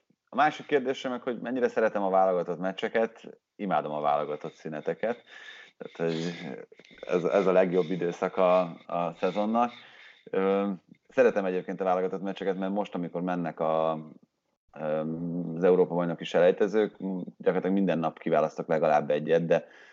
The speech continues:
de többször van olyan, hogy mondjuk kettő érdekel,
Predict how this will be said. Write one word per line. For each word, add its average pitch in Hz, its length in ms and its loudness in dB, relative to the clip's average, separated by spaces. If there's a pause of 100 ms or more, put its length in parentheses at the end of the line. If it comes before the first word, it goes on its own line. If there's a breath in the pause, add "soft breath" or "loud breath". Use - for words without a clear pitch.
(100)
de - 80 -14
többször 90 360 2
van 82 120 0
olyan, 78 220 2
hogy 78 160 0
mondjuk 80 280 -4
kettő 80 360 0
érdekel, 80 580 2